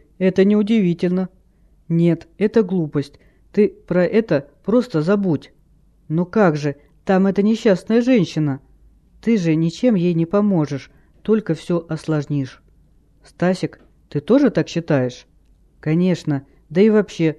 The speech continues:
глупость это, соваться туда надо уж наверняка, чтобы увести ее и спрятать, а так, для моральной поддержки –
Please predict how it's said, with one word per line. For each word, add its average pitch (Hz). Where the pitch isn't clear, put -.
глупость 180
это, 139
соваться 196
туда 156
надо 175
уж -
наверняка, 175
чтобы 160
увести 170
ее 147
и -
спрятать, 165
а 165
так, 175
для 160
моральной 180
поддержки – 165